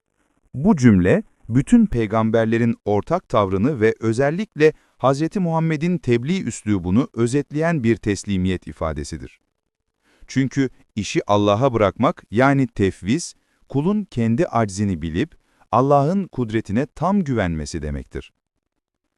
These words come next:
Hazreti Muhammed sallallahu aleyhi ve sellemin hayatında bu ayetin manası defalarca tecelli etmiştir. Taif'te taşlandığında beddua etmedi. Ellerini açıp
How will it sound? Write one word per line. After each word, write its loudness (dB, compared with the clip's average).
Hazreti 2
Muhammed 2
sallallahu 2
aleyhi -2
ve -2
sellemin -2
hayatında 0
bu -4
ayetin 0
manası 0
defalarca 0
tecelli 0
etmiştir. -10
Taif'te 6
taşlandığında 6
beddua 6
etmedi. -2
Ellerini 8
açıp 2